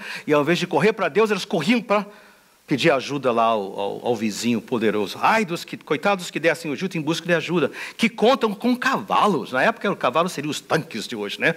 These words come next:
Os aviões. "Eles confiam na multidão dos seus tanques, dos seus carros e na grande força dos seus cavaleiros, mas não olham para o Santo de Israel, nem buscam a ajuda que vem do Senhor."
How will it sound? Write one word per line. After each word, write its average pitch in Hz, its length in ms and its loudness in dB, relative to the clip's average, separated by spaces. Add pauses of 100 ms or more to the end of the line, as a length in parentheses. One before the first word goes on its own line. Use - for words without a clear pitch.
(180)
Os 135 160 0
aviões. 113 800 -2 (460)
"Eles 214 240 2
confiam 247 480 2
na 226 100 4
multidão 202 880 2
dos 113 240 -10
seus - 280 -2
tanques, 175 340 0
dos 131 140 -4
seus - 200 -4
carros 127 400 0 (180)
e 185 60 4
na 208 140 6
grande 208 260 0
força 196 480 -2
dos 143 140 -8
seus 139 160 -6
cavaleiros, 123 480 2 (200)
mas 190 260 2
não 202 340 2
olham 247 420 4 (220)
para 180 200 4
o 135 60 -6
Santo 285 640 0
de 185 120 2
Israel, 156 520 4 (180)
nem 214 320 4
buscam 226 520 2 (100)
a 175 180 4
ajuda 233 440 2
que - 300 0
vem 196 260 2
do 147 100 -2
Senhor." 123 380 -2